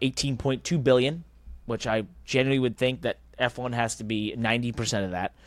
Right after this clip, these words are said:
Um, nonetheless, good for them. Good for F one. You guys are rich. We're happy for you.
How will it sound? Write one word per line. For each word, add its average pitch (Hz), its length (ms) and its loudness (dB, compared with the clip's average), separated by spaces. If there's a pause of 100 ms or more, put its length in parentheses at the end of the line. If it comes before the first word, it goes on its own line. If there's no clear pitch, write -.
(600)
Um, 123 720 2 (200)
nonetheless, 127 640 0 (440)
good 311 200 2
for 143 100 -2
them. 95 220 -8 (260)
Good 214 180 4
for 202 100 0
F 170 200 2
one. 135 360 0 (920)
You 139 120 -8
guys 139 260 2
are 120 60 -6
rich. 107 400 -10 (460)
We're 123 100 2
happy 110 280 0
for 95 140 -10
you. 71 140 -8